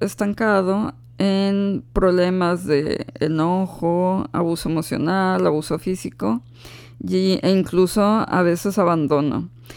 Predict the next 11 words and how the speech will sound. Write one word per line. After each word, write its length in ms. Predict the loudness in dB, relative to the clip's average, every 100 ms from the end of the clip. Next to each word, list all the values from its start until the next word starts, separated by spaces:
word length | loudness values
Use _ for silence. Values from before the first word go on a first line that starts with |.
| -20 -10
que 100 | 2
es 120 | 2 6
cuando 600 | 6 6 8 8 6 2
el 220 | 0 -2 0
joven 480 | 0 2 2 0
es 140 | -2 -2
forzado 840 | -6 -4 0 2 2 2 0 -2
a 120 | -2 0
dejar 580 | 0 0 2 0 -2 -2
el 180 | 0 0
hogar. 300 | 0 -4